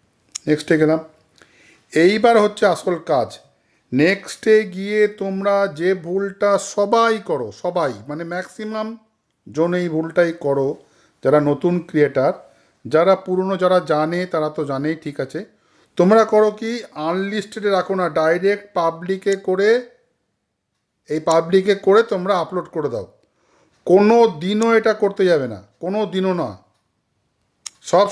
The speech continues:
সময় আনলিস্টেড করে ভিডিও আপলোড করবে, তার কারণ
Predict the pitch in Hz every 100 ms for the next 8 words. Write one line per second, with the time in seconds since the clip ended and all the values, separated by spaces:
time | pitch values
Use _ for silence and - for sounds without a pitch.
0 | - 214 208 208 214 208 - 160 185 190
1 | 202 190 - 190 185 - - 180 185 185
2 | 143 160 165 180 180 180 160 156 160 170
3 | 165 - 170 143 123 123 156 190 185 156
4 | 139